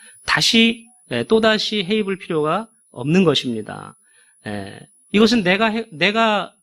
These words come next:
만든 것이 아니에요. 전적으로 하나님께서 준비해서 나에게 갖다 주신 거예요. 이걸 은혜라고 부르는 것입니다. 자격이 없는데, 지금 죄 짓고 징계받은 자가 무슨 자격이 있습니까? 자격이 없는데, 에, 그런 자에게 하나님이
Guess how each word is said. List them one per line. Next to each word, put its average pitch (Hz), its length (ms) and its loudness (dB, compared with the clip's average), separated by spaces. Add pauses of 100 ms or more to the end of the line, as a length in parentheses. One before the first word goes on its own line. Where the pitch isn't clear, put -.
(160)
만든 165 460 -2
것이 151 260 -2
아니에요. 110 560 -14
전적으로 196 720 -2 (1200)
하나님께서 226 1040 2 (400)
준비해서 208 560 4
나에게 151 580 -2
갖다 - 280 -2
주신 180 300 -4
거예요. 120 260 -10
이걸 214 200 0
은혜라고 190 480 2
부르는 143 320 2
것입니다. 113 500 -2
자격이 202 400 0
없는데, 139 520 -2 (380)
지금 226 300 4 (240)
죄 214 220 2
짓고 185 440 -4
징계받은 196 600 -4
자가 175 240 -8
무슨 175 220 -8
자격이 175 400 -6
있습니까? 135 540 -10
자격이 220 440 -2
없는데, 196 680 0 (380)
에, 139 140 4
그런 220 300 4
자에게 196 320 0
하나님이 214 560 -2